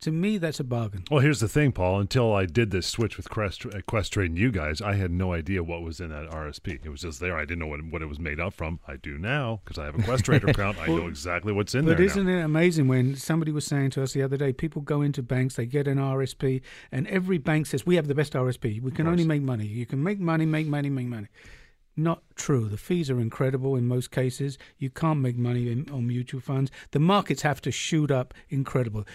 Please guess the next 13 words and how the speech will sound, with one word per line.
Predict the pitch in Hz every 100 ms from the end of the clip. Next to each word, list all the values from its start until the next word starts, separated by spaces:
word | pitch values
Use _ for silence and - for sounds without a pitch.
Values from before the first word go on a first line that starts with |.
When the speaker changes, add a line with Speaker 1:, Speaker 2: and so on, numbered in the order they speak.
| -
Speaker 1:
If | 139 131
you | 151
look | 202
at | 190
the |
Dow | 160 160 156
right | 151 147 143
now, | 143 147
it's | 143 123
had | 131
a | 120
terrific | - 135 180 196 160 147
increase, | 135 - 147 151